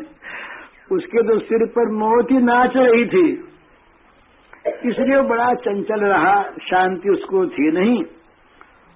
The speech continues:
पर उसकी चोंच थी मैया बड़ी तेज धार वाली,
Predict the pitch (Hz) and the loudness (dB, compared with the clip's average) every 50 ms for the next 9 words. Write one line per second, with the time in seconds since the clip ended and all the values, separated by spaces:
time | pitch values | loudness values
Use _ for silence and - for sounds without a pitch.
0 | _ _ _ - 226 240 208 - - 247 208 - - - 156 180 202 202 160 - | _ _ _ -2 -2 0 -2 -2 -4 -6 -6 -6 -6 -6 -6 -4 -4 -6 -8 -12
1 | - - - 196 196 180 175 165 175 190 190 190 185 156 127 120 135 151 190 214 | -12 -8 -6 -4 -2 -2 -2 -2 0 0 -2 -2 -2 -4 -6 -6 -6 -6 -4 -6
2 | 214 202 - - _ _ _ - 180 180 180 170 151 127 120 120 120 127 120 113 | -6 -10 -16 -20 _ _ _ 0 2 2 4 2 2 -2 -4 -8 -10 -12 -12 -12
3 | 110 110 110 107 - - 104 | -12 -12 -12 -14 -14 -16 -20